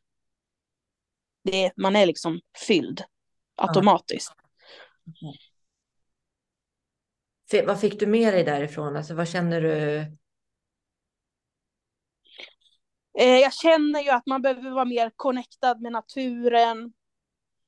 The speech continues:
Speaker 1: Det var ju, det är ju det behovet jag haft hela livet. Det är ju därför jag alltid har rymt ut. Jag har rymt ut. Ehm,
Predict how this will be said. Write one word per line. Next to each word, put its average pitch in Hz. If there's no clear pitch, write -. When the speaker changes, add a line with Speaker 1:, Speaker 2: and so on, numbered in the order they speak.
Speaker 1:
Det 220
var 254
ju, 247
det 208
är 233
ju 240
det 233
behovet 214
jag 196
haft 208
hela 196
livet. 208
Det 180
är -
ju 180
därför 196
jag 190
alltid 185
har 180
rymt 196
ut. -
Jag 208
har 185
rymt 196
ut. -
Ehm, 165